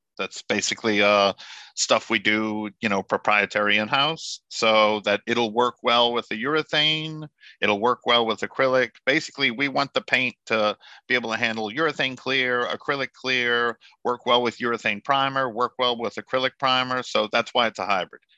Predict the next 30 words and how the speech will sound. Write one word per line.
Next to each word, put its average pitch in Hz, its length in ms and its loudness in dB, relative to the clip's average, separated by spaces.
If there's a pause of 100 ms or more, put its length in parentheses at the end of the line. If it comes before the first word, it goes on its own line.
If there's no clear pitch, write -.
(240)
It's, - 380 -10
it's - 320 -2
can 120 180 -2
work 123 260 4
well 123 360 6
either 139 200 2
way. 113 560 4
There's 107 240 -4
no 120 120 0
worries 104 480 0
about 98 340 2
it. 101 160 0 (140)
But 98 240 0 (380)
as 110 200 2
far 123 220 4
as, 117 160 0
uh, 110 220 4 (200)
the 107 80 -4
further 127 300 2
back 117 320 2
you 147 80 -4
go, 156 220 -2
enamels 117 680 -6
and 101 140 -10
things 107 180 -2
like 107 220 0
that, 117 380 4 (120)
you 113 100 -2
know, 101 220 -2 (840)
it's, - 540 -6